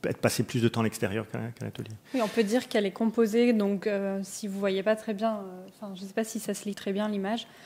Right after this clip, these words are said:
Speaker 2: mais de, de crémaillère et de, d'étagères, euh, qui se posent sur ces crémaillères, euh, auxquelles viennent s'ajouter donc des objets, euh, manufacturés.
Speaker 1: Ouais, ouais,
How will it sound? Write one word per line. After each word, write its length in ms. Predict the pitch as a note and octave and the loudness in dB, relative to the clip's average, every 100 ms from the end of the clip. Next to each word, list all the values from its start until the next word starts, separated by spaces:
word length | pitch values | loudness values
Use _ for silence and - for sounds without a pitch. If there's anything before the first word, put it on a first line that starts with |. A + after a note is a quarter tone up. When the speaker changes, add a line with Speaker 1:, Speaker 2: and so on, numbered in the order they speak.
| - - | -8 0
Speaker 2:
mais 60 | G3+ | 4
de, 640 | G3+ G#3+ G#3 G3+ G3 G3 - | 6 8 8 8 4 0 2
de 120 | G#3 | 2
crémaillère 680 | - G#3+ G3 G3 A#3 B3+ | 4 6 8 10 12 12
et 100 | A#3 | 10
de, 240 | F#3+ F#3+ F#3+ | 6 6 6
d'étagères, 640 | F#3+ F#3+ G3+ F#3 G#3 G3+ | 4 4 4 6 6 6
euh, 100 | F3+ | 2
qui 140 | F3+ - | 0 -4
se 120 | G#3 | -2
posent 220 | F3+ A3 | 2 4
sur 120 | A3 | 4
ces 120 | G#3 A3 | 0 0
crémaillères, 580 | G3+ F#3+ F#3 G#3+ C4+ - - - - - - - G#3 | 0 2 4 4 4 -2 -18 -18 -18 -20 -20 -4 0
euh, 460 | G3 F#3 F#3 F3+ | 2 4 2 2
auxquelles 320 | - G3 B3 A3+ | 0 6 8 8
viennent 200 | A3+ A3 | 6 6
s'ajouter 420 | G#3+ G3+ G3 B3+ | 4 4 4 6
donc 180 | A#3 G#3 | 6 8
des 220 | G#3 G3 | 6 6
objets, 560 | G#3+ G3 G#3 A#3 A#3+ - - - _ _ _ G#3+ | 4 6 6 8 6 0 -18 -20 _ _ _ -8
euh, 180 | G#3 G3+ | -4 0
manufacturés. 760 | G3+ G3+ F#3+ F#3 G#3+ G3 A3+ A#2+ | 2 2 0 -2 0 2 2 2
Speaker 1:
Ouais, 120 | |
ouais, 60 | G#2+ | 0